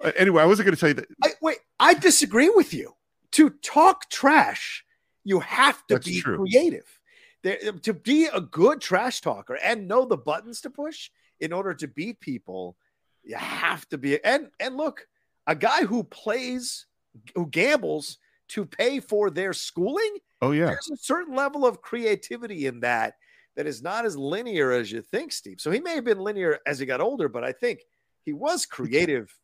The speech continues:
Speaker 2: in
Speaker 1: It's
Speaker 2: his
Speaker 1: a
Speaker 2: own
Speaker 1: good
Speaker 2: way.
Speaker 1: it, it's a, it's a good point. And, well, he, he was super smart, and it, it's not
Speaker 2: Yeah.
Speaker 1: art-, he wasn't artistic, I guess,
Speaker 2: Right,
Speaker 1: is maybe
Speaker 2: that's fair.
Speaker 1: more
Speaker 2: Yeah,
Speaker 1: accurate.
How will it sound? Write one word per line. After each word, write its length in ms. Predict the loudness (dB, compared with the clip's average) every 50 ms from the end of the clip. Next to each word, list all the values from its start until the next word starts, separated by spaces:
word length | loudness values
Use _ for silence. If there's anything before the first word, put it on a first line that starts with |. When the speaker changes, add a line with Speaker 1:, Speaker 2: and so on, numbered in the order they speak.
| _ _ -6
Speaker 2:
in 120 | -6 -4 -2 -4
Speaker 1:
It's 140 | -4 -4
Speaker 2:
his 40 | -2
Speaker 1:
a 40 | -2
Speaker 2:
own 40 | -2
Speaker 1:
good 140 | -2 -4 -4
Speaker 2:
way. 360 | -2 -2 -2 -2 -4 -10 -16 _ _ _ _ _
Speaker 1:
it, 280 | -12 -4 -2 -2 -2 -2 -4 -8
it's 160 | -6 -4 -4
a, 80 | -4 -4 -6 -12 -6
it's 160 | -6 -6 -6 -6
a 40 |
good 280 | -6 -2 2 2 2 2
point. 360 | 0 -6 -4 -4 -4 -6 -8 -8
And, 120 | -8 -4 -2
well, 80 | -4
he, 160 | -4 -4 -6 -14 -16 -16 -14 -14
he 220 | -10 -8 -8 -8 -6 -4
was 240 | -4 -4 -4 -4
super 380 | -6 -6 -4 -4 -4 -4 -6 -10
smart, 360 | -6 -4 -2 -2 -2 -2 -4 -6
and 180 | -6 -6 -6 -6
it, 140 | -8 -8 -6 -8
it's 180 | -8 -6 -2
not 160 | -2 -2 0
Speaker 2:
Yeah. 60 | 2 0
Speaker 1:
art-, 180 | 0 0 -2 -10
he 120 | -12 -10
wasn't 260 | -8 -6 -4 -2 -2
artistic, 720 | -2 -4 -6 -10 -16 -14 -12 -12 -12 -14 -16 -18 _ _ _ -12
I 60 | -10
guess, 180 | -8 -8 -4 0
Speaker 2:
Right, 120 | 0 0 0
Speaker 1:
is 80 | -2
maybe 180 | -4 -6 -6 -4 -4 -4
Speaker 2:
that's 0 |
fair. 140 | -6 -4 -4
Speaker 1:
more 120 | -4 -4 -4
Speaker 2:
Yeah, 60 | -4
Speaker 1:
accurate. 360 | -6 -6 -6 -6 -6 -6 -8